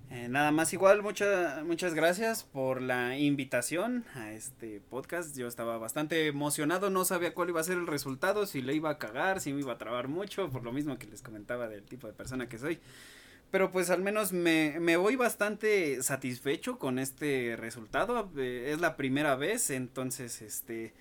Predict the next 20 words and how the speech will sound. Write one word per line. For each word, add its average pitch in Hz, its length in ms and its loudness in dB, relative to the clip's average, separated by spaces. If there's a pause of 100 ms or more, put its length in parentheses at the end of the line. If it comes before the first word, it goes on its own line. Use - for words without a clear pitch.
(360)
eh, 120 260 -2
espero 139 300 0
de 135 60 0
todo 139 260 -2
corazón. 127 460 -4
Ya, 131 160 0
ya 127 220 -4
tenemos 127 260 -6
la 113 120 -8
promesa 117 420 -8
de, 101 380 -14
este, 110 580 -10
a-, 110 340 -4
hacer 131 280 -4
la, 127 400 0 (800)
la 127 260 0
tetralogía. 135 960 -2
<laughs> - 40 -6
Entonces, 165 640 0
este, 127 680 -2